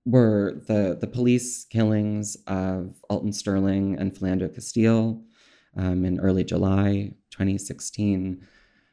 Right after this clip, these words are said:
I believe I had already written this poem at that point,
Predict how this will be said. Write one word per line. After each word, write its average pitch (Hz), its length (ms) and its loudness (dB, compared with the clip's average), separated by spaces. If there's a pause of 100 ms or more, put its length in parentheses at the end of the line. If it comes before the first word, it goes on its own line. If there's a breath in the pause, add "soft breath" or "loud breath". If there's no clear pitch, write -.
(500 soft breath)
I 113 100 6
believe 127 720 6
I 110 140 4
had 101 200 0
already 101 340 6
written 107 520 2 (160)
this 107 240 -2
poem 101 640 2 (540)
at 101 140 -2
that 98 320 -4
point, 98 400 0